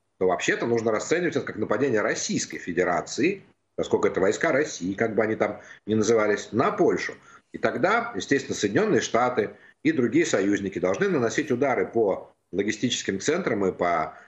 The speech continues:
военным объектам на территории России и Беларуси. Вот готово ли нато к этому? Это большой вопрос. Путин верит, что не готово. Путин верит, что не готово. Хотелось бы надеяться, что готовы наносить удары именно по, не по Ч В К «Вагнер» внутри Польши начинать войну. Нет.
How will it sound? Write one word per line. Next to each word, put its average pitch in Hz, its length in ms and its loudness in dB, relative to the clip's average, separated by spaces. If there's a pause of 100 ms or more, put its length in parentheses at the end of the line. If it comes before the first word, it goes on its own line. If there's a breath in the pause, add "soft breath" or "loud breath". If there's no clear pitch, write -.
военным 107 320 0
объектам 104 400 -2
на 101 80 0
территории 104 360 0
России 98 360 2
и 123 40 2
Беларуси. 113 560 -2 (200 loud breath)
Вот 87 120 0
готово 117 340 2
ли 101 80 4
нато 117 260 2
к - 100 -6
этому? 78 380 -2
Это 127 180 0
большой 123 300 0
вопрос. 120 300 0
Путин 185 320 0
верит, 131 240 2
что - 160 -4
не 131 80 2
готово. 120 440 0 (500)
Путин 120 280 2
верит, 151 240 2
что - 160 -4
не 104 100 2
готово. 80 360 0 (240 loud breath)
Хотелось 147 300 0
бы 139 100 0
надеяться, 117 400 0
что - 160 -2
готовы 110 400 2
наносить 82 420 -4
удары 110 360 2
именно 101 340 0
по, - 380 0 (280 loud breath)
не 127 220 4
по 131 220 4
Ч 107 160 -4
В 110 100 0
К 110 140 0
«Вагнер» 104 280 0
внутри 110 360 0
Польши 92 380 0
начинать 80 380 -6
войну. 80 280 2
Нет. 90 300 0